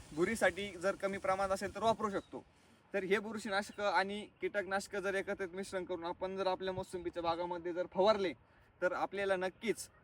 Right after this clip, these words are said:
अ, गळ होण्यापासून आणि कोळीपासून नियंत्रण मिळेल आणि चांगल्यात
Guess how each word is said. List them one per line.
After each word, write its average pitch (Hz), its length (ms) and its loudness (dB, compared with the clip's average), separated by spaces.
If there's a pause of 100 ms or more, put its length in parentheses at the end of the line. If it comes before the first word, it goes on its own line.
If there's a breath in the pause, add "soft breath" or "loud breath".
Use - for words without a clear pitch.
(140)
अ, 151 60 -6 (600)
गळ 190 180 8 (260)
होण्यापासून 196 680 0 (140)
आणि 185 320 2 (500)
कोळीपासून 190 600 4
नियंत्रण 190 400 0
मिळेल 202 300 2
आणि 185 300 0
चांगल्यात 233 440 4